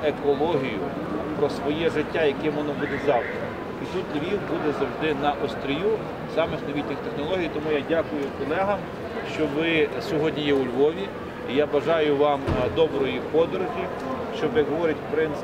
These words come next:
Альберт, не було жодних порушень правил дорожнього руху, тому що, е, головне —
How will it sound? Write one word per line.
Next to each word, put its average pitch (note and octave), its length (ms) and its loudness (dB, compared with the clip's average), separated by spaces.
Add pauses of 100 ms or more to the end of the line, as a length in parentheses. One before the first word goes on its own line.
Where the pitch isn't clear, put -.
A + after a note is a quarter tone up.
Альберт, D3+ 400 2 (120)
не D3+ 60 2
було D#3 460 2 (220)
жодних D#3 320 2
порушень C#3 520 -2
правил D3 300 4 (140)
дорожнього C3+ 440 0
руху, C#3+ 320 -2 (360)
тому C#3+ 180 -4
що, - 180 0
е, C3 440 2
головне — D3+ 360 2